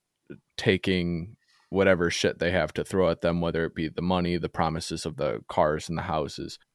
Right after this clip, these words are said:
And you're seeing a lot of these artists dying. Do you think there's any, like, foul play happening? Any sort of occult, satanic rituals or something along those lines? Or do you think it, it's just all perfectly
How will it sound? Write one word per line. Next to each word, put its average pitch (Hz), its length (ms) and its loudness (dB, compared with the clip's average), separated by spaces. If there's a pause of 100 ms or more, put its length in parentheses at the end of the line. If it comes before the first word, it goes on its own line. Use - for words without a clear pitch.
And 98 420 4
you're 101 120 0
seeing 117 680 0 (420)
a 101 80 6
lot 107 260 8
of 110 160 2
these 110 280 0 (120)
artists 95 760 2 (220)
dying. 82 480 0
Do 87 100 -2
you 98 80 2
think 113 240 2
there's 110 220 4
any, 98 220 4
like, 82 260 -2
foul 87 580 4 (220)
play 110 480 4
happening? 143 720 0
Any 90 220 -2
sort 95 320 0
of 90 300 0 (540)
occult, - 540 2 (240)
satanic 95 800 0 (920)
rituals 117 840 2
or 117 80 4
something 113 380 2
along 113 300 4
those 110 200 2
lines? 110 400 2
Or 90 80 0
do 90 120 -4
you 82 120 -4
think 78 320 -6
it, 78 140 -4
it's - 180 -6
just - 280 -4
all 64 180 0
perfectly - 720 -6